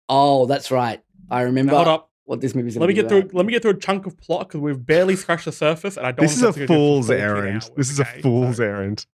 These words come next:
Speaker 1: Yeah.
Speaker 2: Calm yourselves, my boys. Um, yes, everyone's either depressed or just busy. They're trying to work out how do we get Star-Lord to be Star-, how do we get Peter to be Star-Lord again, basically.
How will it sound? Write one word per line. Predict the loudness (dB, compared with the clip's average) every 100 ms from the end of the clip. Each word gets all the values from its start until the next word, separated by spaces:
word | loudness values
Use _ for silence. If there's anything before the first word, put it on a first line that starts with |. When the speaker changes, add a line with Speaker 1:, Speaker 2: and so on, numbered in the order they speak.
| -10
Speaker 1:
Yeah. | -8 -2
Speaker 2:
Calm | 2 4 6 4 4 2
yourselves, | 0 0 0 -2 -8 -16 -18 -10
my | -6
boys. | -4 -6 -8 -14 -16 -18 _ _ _ _ -2
Um, | 2 4 2 -4 _ _ _ _
yes, | 0 0 0
everyone's | 0 2 2 -2 -6 0
either | 2 2
depressed | -4 0 2 0 -4
or | -4 -2
just | -4 -6 -8 _ _ _ -14 -2
busy. | 0 2 0
They're | 0
trying | -2
to | -2
work | -2 -2
out |
how | -2 -2
do | 0
we | -2
get | -2 -4
Star-Lord | -2 -2 -2 -6
to | _
be | -16
Star-, | -2 4 4 2
how | 0 0
do |
we | 2
get | -2
Peter | 0 0 0
to |
be | -6
Star-Lord | -4 -4 -4 -8
again, | -12 -12
basically. | -14 -16 -14 -14